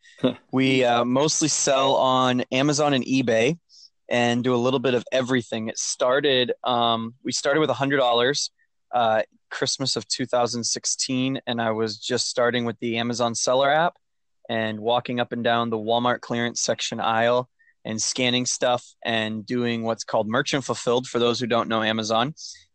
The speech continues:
Speaker 2: and, uh, which means, uh, it would be listed on Amazon and it would sell, and then I'd package it up and ship it out. And I think I probably lost money on every single thing because I did not have a clue what I was doing.
Speaker 1: <laughs> Yeah.
Speaker 2: Um,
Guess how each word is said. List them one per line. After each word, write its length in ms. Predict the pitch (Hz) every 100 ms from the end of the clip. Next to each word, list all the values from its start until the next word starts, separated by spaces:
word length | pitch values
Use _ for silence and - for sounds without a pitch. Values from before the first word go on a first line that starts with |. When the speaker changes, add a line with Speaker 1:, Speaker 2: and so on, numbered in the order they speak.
| _
Speaker 2:
and, 320 | 117 117 113
uh, 280 | 117 113 110
which 240 | 104 110
means, 400 | 131 120 113 - -
uh, 240 | 117 113 110
it 60 |
would 100 | 123
be 120 | 120 117
listed 340 | 127 - 147
on 80 | 135
Amazon 400 | 135 131 151 160
and 100 | 127
it 80 | 113
would 120 | 110
sell, 340 | - 127 135
and 80 | 143
then 80 | 120
I'd 240 | 117 117 101
package 420 | - 113 123 120 117
it 60 |
up 180 | 120 131
and 240 | 127 113 113
ship 260 | - 135 131
it 80 | 117
out. 280 | 120 113 - _ _ _ _
And 100 | 135
I 40 |
think 180 | 156 190
I 80 | 131
probably 360 | - 139 127 135
lost 400 | 120 117 - -
money 200 | 120 117
on 120 | 107
every 260 | 117 110 113
single 240 | 123 113
thing 220 | - 117
because 180 | 113 113
I 80 | 110
did 180 | 110 110
not 240 | 113 110
have 120 | 117
a 60 | 110
clue 340 | - - 123
what 140 | 117 110
I 80 | 107
was 160 | 104
doing. 360 | 98 107 101 98 -
Speaker 1:
<laughs> 260 | - - 113
Yeah. 300 | 113 107 104
Speaker 2:
Um, 180 | 104 104